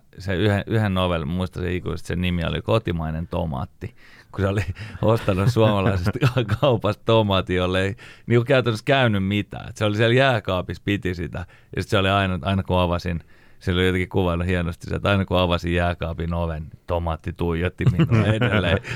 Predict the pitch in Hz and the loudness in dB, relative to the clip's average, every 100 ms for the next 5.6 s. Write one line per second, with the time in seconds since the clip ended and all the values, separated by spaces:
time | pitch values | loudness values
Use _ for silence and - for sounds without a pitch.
0 | - 131 120 107 101 101 - 110 107 110 | -2 4 4 4 4 2 2 2 4 4
1 | 101 92 92 - 95 92 98 98 95 85 | 4 2 0 2 0 2 2 4 4 4
2 | 107 - 139 139 139 123 - 123 - - | 0 2 2 2 0 0 0 0 -2 -2
3 | 294 - - 185 170 151 175 190 240 254 | -6 -6 -10 -12 -10 -2 2 4 4 2
4 | 190 170 160 151 135 208 - 170 151 143 | 4 2 4 4 4 2 4 4 6 4
5 | 127 135 127 127 131 | 4 4 4 4 2